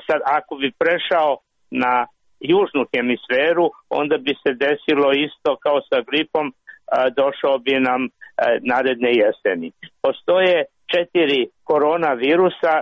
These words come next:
koji dovode do nazeba. Dva od njih samo dovode do takve kliničke slike, druga dva ponekad mogu da se spuste na niže disajne puteve i da naprave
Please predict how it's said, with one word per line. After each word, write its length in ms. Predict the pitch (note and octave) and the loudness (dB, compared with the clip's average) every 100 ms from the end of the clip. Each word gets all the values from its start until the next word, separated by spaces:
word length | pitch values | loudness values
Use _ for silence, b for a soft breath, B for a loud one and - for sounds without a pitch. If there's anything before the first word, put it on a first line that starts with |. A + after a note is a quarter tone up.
| - - | -4 -6
koji 420 | D3+ D#3 D#3 C#3+ - | 0 2 2 0 0
dovode 440 | C#3+ D3+ C3+ C#3 C3+ | 0 0 0 0 0
do 140 | C#3+ C3+ C3+ C3 _ - B2+ B2+ | 2 2 2 -2 _ -12 -4 -2
nazeba. 540 | B2 A2+ B2 - F2 - _ | -2 0 -2 0 -4 -4 _
Dva 200 | D#3+ F3 D#3+ | -4 0 2
od 140 | C#3+ D#3 | 0 -2
njih 200 | F3 C3 - - _ _ _ - | -4 -4 -14 -20 _ _ _ -4
samo 280 | G3+ F#3 D3 | -4 -2 0
dovode 440 | C#3+ C3+ C#3 B2 - - - | 0 0 0 0 -2 -8 -4
do 80 | A#2+ - | -4 -2
takve 300 | C3+ D3+ D#3+ | -4 -2 -4
kliničke 440 | D#3 D3+ D3 - C#3+ - | -2 -2 -4 -2 -4 -2
slike, 320 | D3 C#3+ C3+ A#2 | -4 -2 -4 -2
druga 280 | D#3 D#3+ C#3+ A#2+ | -2 0 -2 -4
dva 280 | C3 D3+ D#3 - B B _ | -2 -2 -2 -4 B B _
ponekad 540 | C3+ C3+ F3 F3+ D3+ B2+ | -4 -2 -2 -2 -2 -2
mogu 360 | C#3 D3 C3+ C3 | -2 -2 -2 -2
da 140 | B2+ | -2
se 160 | - B2 | -2 -6
spuste 440 | - C#3+ C3+ - A#2+ | -2 -2 0 -2 -2
na 160 | A#2+ B2 | 0 -2
niže 420 | B2+ C#3 A2+ A2 - _ - | 0 0 0 -2 -4 _ -6
disajne 460 | B2+ C3 G#2+ G2+ G#2 | -2 -2 0 -2 -4
puteve 460 | - B2+ - C#3+ B2 B2 | 0 -2 0 -2 0 -2
i 80 | A2+ | -2
da 80 | A#2+ | -2
naprave 540 | A#2 - B2+ A2 A2+ | -4 -2 -2 2 0